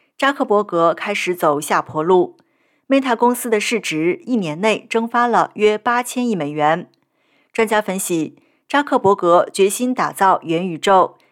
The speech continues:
给自己设置一个几乎不可能完成的任务。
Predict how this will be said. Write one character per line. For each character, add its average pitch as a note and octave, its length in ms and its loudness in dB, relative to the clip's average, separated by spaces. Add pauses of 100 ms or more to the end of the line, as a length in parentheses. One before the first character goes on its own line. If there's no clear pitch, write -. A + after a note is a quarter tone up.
给 A3 120 4
自 C#4+ 160 -2
己 F3 240 -4
设 A3+ 240 2
置 G3+ 140 -4
一 E3 120 -8
个 G#3 220 2
几 - 240 -8
乎 C4 260 -6
不 C#4+ 160 -6
可 F#3+ 160 -10
能 D3+ 160 -8
完 D#3 200 -2
成 D#3+ 160 -14
的 D#3+ 80 -6
任 F3 240 0
务。 F3+ 320 0